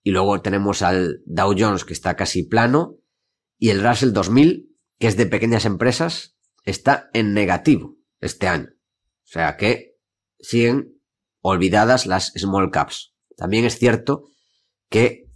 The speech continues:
en general, las small caps tienden a estar más endeudadas, entonces tienden a sufrir algo más si aumentan los tipos. Eso hay que tenerlo en cuenta. Por eso yo invierto principalmente en small caps, pero busco que el balance esté muy saneado,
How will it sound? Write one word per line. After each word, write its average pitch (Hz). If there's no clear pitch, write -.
en 95
general, 101
las 80
small 101
caps -
tienden 107
a 92
estar 98
más 95
endeudadas, 101
entonces -
tienden 85
a 82
sufrir 90
algo 87
más 92
si -
aumentan 85
los 78
tipos. -
Eso -
hay 78
que 80
tenerlo 76
en 76
cuenta. 92
Por 80
eso 92
yo 98
invierto 92
principalmente 92
en 90
small 90
caps, -
pero 95
busco 110
que 101
el 90
balance 95
esté 104
muy 95
saneado, -